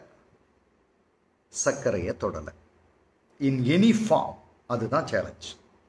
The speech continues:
இப்ப வர்ற வாரம் சேலஞ்ச் அதான். முதல் சேலஞ்ச் அதான். திங்கள்ல இருந்து வெள்ளி வரை no sugar. வாழ்ந்து பாத்துருங்களேன்.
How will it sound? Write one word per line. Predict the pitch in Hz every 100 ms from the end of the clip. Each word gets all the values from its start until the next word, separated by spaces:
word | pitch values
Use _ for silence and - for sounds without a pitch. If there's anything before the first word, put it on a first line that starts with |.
| _ _ _ _ _ _ _
இப்ப | - 101 113
வர்ற | 131
வாரம் | 127 160 -
சேலஞ்ச் | 131 139 123
அதான். | 101 - - - _
முதல் | 117 120 190
சேலஞ்ச் | 180 135 127 120
அதான். | 95 - - _
திங்கள்ல | 147 180 185 180 143
இருந்து | 127 180 127
வெள்ளி | 135 160 139
வரை | 107 147 - _ 113
no | 127 170 -
sugar. | - - - - - 165
வாழ்ந்து | 214 240 220
பாத்துருங்களேன். | - 208 208 180 143 135 -